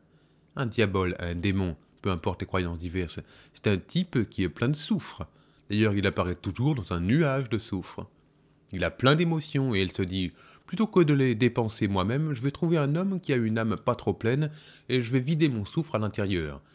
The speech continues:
Une fois que cela sera fait, ce ne sera pas à moi de m'en débarrasser, mais ce sera à lui de le faire. » On appelle cela la tentation. Comment transférer l'agitation de quelqu'un à quelqu'un d'autre ?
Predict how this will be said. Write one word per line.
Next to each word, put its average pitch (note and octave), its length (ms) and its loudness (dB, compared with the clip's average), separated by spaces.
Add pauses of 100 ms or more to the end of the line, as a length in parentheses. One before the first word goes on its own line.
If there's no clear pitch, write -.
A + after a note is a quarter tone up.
(220)
Une G2+ 80 -2
fois G#2+ 180 2
que - 60 -6
cela F#2 180 -2
sera E2 200 -6
fait, C3 360 2 (220)
ce A#2 60 -4
ne G#2+ 40 0
sera F2 320 -2
pas F#2 140 4
à E2+ 40 -2
moi F#2 200 0
de E2+ 60 -6
m'en E2+ 140 -2
débarrasser, C3 540 -2
mais F2+ 120 -6
ce F2+ 100 -6
sera D#2+ 260 -4
à D#2+ 60 -4
lui F2 260 -2
de E3 100 -2
le D#3+ 100 -2
faire. » G#2 280 -4 (680)
On B2 40 -2
appelle D3+ 220 0
cela F3+ 220 -2
la E3+ 100 -2
tentation. A2 640 -2 (560)
Comment C#3 240 2
transférer B2 520 0
l'agitation G2+ 640 -2
de E2 80 -6
quelqu'un F#2 420 -4
à C#3+ 80 -4
quelqu'un A#2 300 -2
d'autre ? C#2+ 320 -12